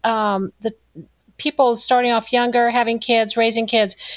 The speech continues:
We did, we did it just long enough to see that. And, you know, you started seeing, oh, parents are starting to show their kids this film. And, you know, and just to give a little more background about us, um, we met at Oregon State and got married quite young. Um,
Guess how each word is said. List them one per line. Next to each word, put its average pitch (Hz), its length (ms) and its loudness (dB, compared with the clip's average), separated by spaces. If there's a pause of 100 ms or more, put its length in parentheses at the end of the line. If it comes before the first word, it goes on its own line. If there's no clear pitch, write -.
(120)
We 254 200 -2
did, 285 260 0
we 277 120 -2
did 339 180 2
it 285 100 0
just 277 240 0
long 247 180 2
enough 240 180 2
to 233 80 -4
see 240 240 0
that. 220 320 2
And, 226 280 -2 (160)
you - 200 -6
know, 240 100 0
you 240 180 -2
started 254 600 0
seeing, 294 360 0
oh, 277 100 2
parents 196 340 0
are 220 60 -2
starting 226 260 -2
to 226 60 -8
show 247 160 -4
their 247 140 -2
kids 359 340 -6
this 196 180 -6
film. 185 440 -2
And, 190 120 -2 (440)
you 269 80 -2
know, 269 260 2
and 262 240 0 (160)
just 349 260 0
to 427 60 0
give 285 180 0
a 247 60 2
little 247 220 2
more 240 180 0
background 220 480 0
about 196 260 0
us, 214 460 0
um, 208 300 -2 (100)
we 302 160 0
met 254 340 2 (240)
at 220 280 2
Oregon 202 320 0
State 202 560 0
and 190 400 0
got 202 180 0
married 208 360 0
quite 208 220 0
young. 196 460 0 (160)
Um, 170 380 -2